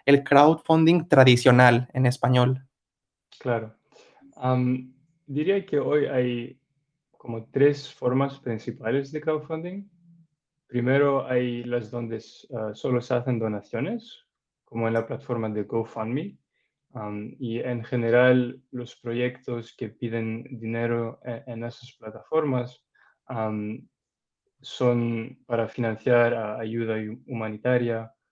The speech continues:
Speaker 2: o a emergencias médicas. Am, de ahí hay un segundo tipo en la que los proyectos ofrecen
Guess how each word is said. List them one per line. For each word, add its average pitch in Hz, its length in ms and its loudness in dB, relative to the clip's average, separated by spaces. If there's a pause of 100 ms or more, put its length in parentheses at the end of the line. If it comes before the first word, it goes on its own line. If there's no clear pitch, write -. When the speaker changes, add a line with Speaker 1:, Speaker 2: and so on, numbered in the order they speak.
(240)
Speaker 2:
o 110 440 -6
a 113 100 -8
emergencias 107 1040 -10
médicas. 123 720 -12 (960)
Am, 110 460 -4
de 123 240 2
ahí 131 280 8
hay 135 200 6
un 131 180 2
segundo 123 520 -6
tipo 117 760 -6
en 117 220 -10
la 107 160 -10
que 117 120 -14
los 107 200 -14
proyectos 117 680 -8
ofrecen 113 720 -8